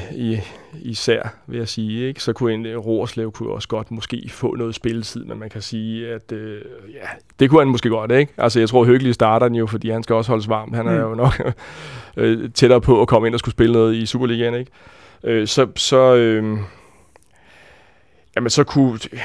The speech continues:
Speaker 1: Du ved ikke lige, hvem han tager med, så, øh, og, og hvem, der er kommet rigtig godt fra start. Jeg ved, U nitten lige vandt. Var det tre to her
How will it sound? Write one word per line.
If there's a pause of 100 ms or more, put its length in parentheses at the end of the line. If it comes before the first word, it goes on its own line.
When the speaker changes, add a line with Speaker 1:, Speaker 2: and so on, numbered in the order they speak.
(140)
Speaker 1:
Du
ved
ikke
lige,
hvem
han
tager
med,
så,
øh,
og,
og
hvem,
der
er
kommet
rigtig
godt
fra
start. (200)
Jeg
ved,
U
nitten
lige
vandt. (140)
Var
det
tre
to
her